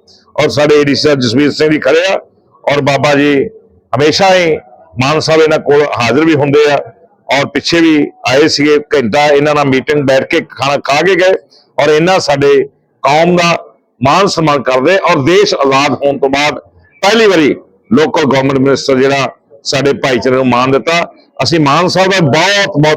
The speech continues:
ਧੰਨਵਾਦ ਕਰਦੇ ਹਾਂ, ਔਰ ਪ੍ਰਮਾਤਮਾ ਅੱਗੇ ਭਗਵਾਨ ਵਾਲਮੀਕ ਮਹਾਰਾਜ ਅੱਗੇ ਅਰਦਾਸ ਕਰਦੇ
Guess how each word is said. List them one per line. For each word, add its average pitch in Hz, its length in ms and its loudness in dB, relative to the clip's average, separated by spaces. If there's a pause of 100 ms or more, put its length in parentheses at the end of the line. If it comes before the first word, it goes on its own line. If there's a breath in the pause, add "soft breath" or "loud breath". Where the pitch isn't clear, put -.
(120)
ਧੰਨਵਾਦ 135 240 -2
ਕਰਦੇ 151 380 -2
ਹਾਂ, 190 100 -2 (460 loud breath)
ਔਰ 160 120 -2
ਪ੍ਰਮਾਤਮਾ 156 500 0
ਅੱਗੇ 160 160 2
ਭਗਵਾਨ 143 260 0 (100)
ਵਾਲਮੀਕ 151 280 0
ਮਹਾਰਾਜ 151 280 0
ਅੱਗੇ 147 140 -2
ਅਰਦਾਸ 139 320 0
ਕਰਦੇ 160 280 -2